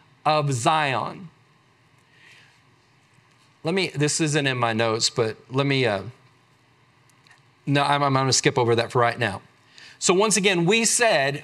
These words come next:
who it, we know people. I don't know anybody anywhere that is from eighteen forty,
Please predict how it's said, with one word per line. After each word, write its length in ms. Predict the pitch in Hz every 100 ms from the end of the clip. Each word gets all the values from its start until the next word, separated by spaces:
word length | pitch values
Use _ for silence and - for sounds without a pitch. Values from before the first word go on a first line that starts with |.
| -
who 240 | 226 254 247
it, 240 | 202 -
we 320 | 170 190 262
know 240 | 262 247 240
people. 400 | 214 233 156 131
I 180 | 160
don't 160 | 180 170
know 160 | 160 160
anybody 680 | 190 220 214 214 220 220 220 - _ _ _ -
anywhere 840 | 156 208 214 196 147 131 127 139
that 180 | 143 151
is 120 | 143
from 180 | 135 151 139
eighteen 420 | 160 156 156 123
forty, 460 | 143 127 113 107